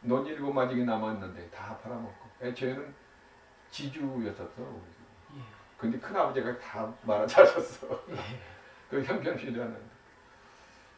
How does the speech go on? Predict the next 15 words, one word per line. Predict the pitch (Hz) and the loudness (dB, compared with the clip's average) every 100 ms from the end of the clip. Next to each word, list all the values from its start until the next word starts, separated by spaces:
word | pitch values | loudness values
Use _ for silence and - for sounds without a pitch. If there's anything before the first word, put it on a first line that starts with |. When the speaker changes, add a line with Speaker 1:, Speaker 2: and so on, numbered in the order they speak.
| - - - | -20 -20 -20
Speaker 1:
그 | - 160 190 | 0 8 10
해 | 190 170 | 10 6
그 | - 180 185 170 - - - - 117 113 | 6 6 6 4 0 -8 -20 -20 -18 4
논 | 165 175 | 4 6
일곱 | 165 170 170 | 4 2 4
마디를 | 160 156 156 151 | 4 4 2 0
농사를 | 156 151 151 143 139 - - - | -2 -2 -4 -4 -8 -12 -16 -12
짓는데, | 139 156 143 139 156 156 - - - - - - - - - | -10 -6 -6 -2 0 0 -2 -20 -20 -20 -20 -20 -20 -20 -6
정말 | 139 151 160 120 107 123 | 0 2 2 0 -2 -4
물을, | 127 180 185 170 165 - | 0 6 6 6 -2 -6
물길이 | 120 160 185 185 170 160 | 0 2 2 0 4 4
안 | 131 139 | 4 2
좋아가지고 | 156 110 - - - - - 131 | 4 4 2 -6 -14 -16 -18 -18
Speaker 2:
예. | 104 - - - - - - - - - - - - - - - - 107 | -18 -20 -20 -20 -20 -20 -20 -20 -20 -20 -20 -20 -20 -20 -20 -20 -10 0
Speaker 1:
물을 | 156 180 175 | 4 6 4